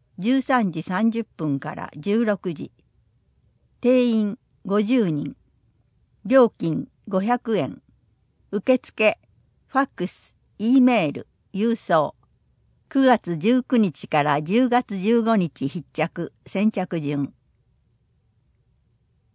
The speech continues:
施設名、京都学歴祭館、左京区。電話、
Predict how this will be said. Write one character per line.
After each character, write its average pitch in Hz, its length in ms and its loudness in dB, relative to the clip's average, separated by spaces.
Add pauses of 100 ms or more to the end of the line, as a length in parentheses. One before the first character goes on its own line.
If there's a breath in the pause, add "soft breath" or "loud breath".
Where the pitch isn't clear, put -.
(140)
施 - 180 -12
設 262 320 0
名、 165 340 0 (680)
京 269 220 4
都 262 180 4
学 165 380 -2
歴 185 260 -4
祭 233 300 0
館、 131 380 -6 (160)
左 180 220 -8
京 180 280 -2
区。 - 200 -20 (1080)
電 247 320 6
話、 233 220 2